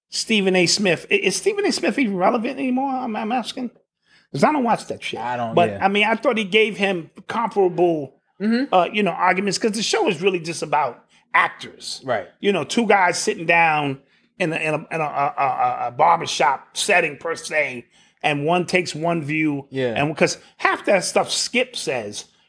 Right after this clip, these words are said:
Speaker 1: you know, he's just, he, he can't possibly watch a game where LeBron put up forty-five, fifteen, and nine and say he had a bad
Speaker 2: And
Speaker 1: game.
Speaker 2: the way he tied his shoe, M J
Speaker 1: Yeah,
Speaker 2: would
Speaker 1: yeah,
Speaker 2: never.
Speaker 1: yeah,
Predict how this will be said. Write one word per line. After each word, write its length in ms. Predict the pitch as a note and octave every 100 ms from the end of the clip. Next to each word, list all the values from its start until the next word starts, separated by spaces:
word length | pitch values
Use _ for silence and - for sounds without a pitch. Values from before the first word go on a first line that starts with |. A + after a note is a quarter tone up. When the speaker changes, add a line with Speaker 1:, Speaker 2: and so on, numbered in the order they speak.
| -
Speaker 1:
you 200 | A#3 A#3
know, 340 | A3+ A#3+ A3+
he's 340 | A3 G3+ F3+
just, 220 | D#3 F#3+ -
he, 180 | B3 A#3
he 140 | A3
can't 300 | G#3 B3+ G#3
possibly 680 | - G3 F#3+ E3 C#3+ C3+ A#2+ _ - _
watch 280 | E3+ F#3+ F3+
a 40 |
game 420 | E3+ F#3 F3 F3
where 120 | E3+
LeBron 460 | E3 C#3 D#3+ F3 E3
put 120 | E3+
up 140 | E3+ -
forty-five, 800 | F#3+ F#3+ F3+ - F3 D#3+ D3 - - -
fifteen, 580 | - F#3+ - F#3+ F#3
and 180 | D3+ C#3+
nine 540 | D#3 F3+ D3+ B2 A#2 A#2 - _
and 160 | D3+ C#3+
say 360 | - F3+ D3+ C3+
he 120 | E3
had 200 | D3 C3
a 40 |
bad 240 | A#2+ A2+ G2+
Speaker 2:
And 80 | B2+
Speaker 1:
game. 100 | B2+
Speaker 2:
the 80 | D3
way 180 | G#3+
he 120 | G#3+ G3+
tied 320 | F3+ F#3 D3+
his 160 | D3+
shoe, 400 | - - E3+ A#2+ A#2
M 100 | D3
J 60 | A3+
Speaker 1:
Yeah, 200 | G#3 B2+
Speaker 2:
would 60 |
Speaker 1:
yeah, 180 | A3 F#3+
Speaker 2:
never. 360 | B2 A#2+ G2+ -
Speaker 1:
yeah, 160 | -